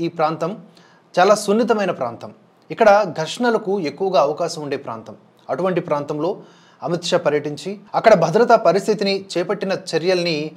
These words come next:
ఆయన ఉన్నతాధికారులతో చర్చించి ఆ స్థాయి సమీక్షల్లో మాట్లాడారు. ప్రత్యేకంగా ఈ కుకీలు, ఇతర ప్రధాన తెగలు, వారికి సంబంధించినటువంటి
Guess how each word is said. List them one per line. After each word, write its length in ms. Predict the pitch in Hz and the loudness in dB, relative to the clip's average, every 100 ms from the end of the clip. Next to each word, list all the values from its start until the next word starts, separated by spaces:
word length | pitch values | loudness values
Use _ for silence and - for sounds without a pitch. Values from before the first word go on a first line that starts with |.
| - - | -10 -2
ఆయన 140 | 156 180 147 | 0 2 0
ఉన్నతాధికారులతో 880 | 175 196 196 185 185 175 175 175 156 143 - - _ | 0 4 4 4 0 0 0 0 -2 -2 -8 -20 _
చర్చించి 460 | 160 151 196 175 214 208 139 | -8 -6 -8 -6 -8 -4 -6
ఆ 40 | - | -4
స్థాయి 300 | 160 170 190 170 | 0 0 0 -2
సమీక్షల్లో 520 | 165 156 170 147 143 113 | -4 -4 -2 -2 -2 -4
మాట్లాడారు. 440 | 113 113 104 117 - _ - | -8 -10 -10 -14 -20 _ 4
ప్రత్యేకంగా 520 | 190 233 220 214 220 180 | 6 6 6 6 4 2
ఈ 40 | 170 - | -4 -2
కుకీలు, 420 | 165 208 214 226 247 - _ 147 | -4 0 0 0 -2 -14 _ -8
ఇతర 180 | 170 202 190 | 2 2 2
ప్రధాన 320 | 160 180 185 165 170 | 0 0 -4 -2 -2
తెగలు, 280 | 160 170 165 170 151 | 0 0 -2 0 0
వారికి 260 | 165 160 165 | 2 -2 -4
సంబంధించినటువంటి 640 | 170 170 165 156 165 | -4 -4 -4 -6 -6